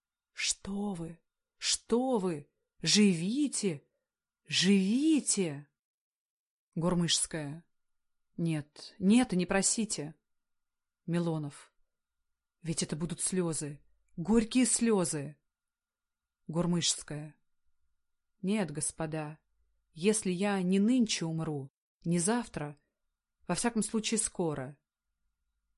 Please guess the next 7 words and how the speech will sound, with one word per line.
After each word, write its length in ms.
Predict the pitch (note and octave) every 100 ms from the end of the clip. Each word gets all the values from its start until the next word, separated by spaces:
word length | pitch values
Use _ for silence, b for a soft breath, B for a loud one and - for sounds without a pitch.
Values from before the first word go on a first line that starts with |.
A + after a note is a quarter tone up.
| _ _ _
я 180 | - F3+
должна 380 | G3 G3 G3 G3+
исполнить 760 | - F#3+ - G#3+ G#3+ G3+ F3 D#3+
долг 280 | G#3+ A3
свой 320 | - - G3 A#3
относительно 720 | F3 - F3 - G#3 G3+ G3
наследников. 880 | G3 - G#3 F3+ D3 C#3+ C3+ -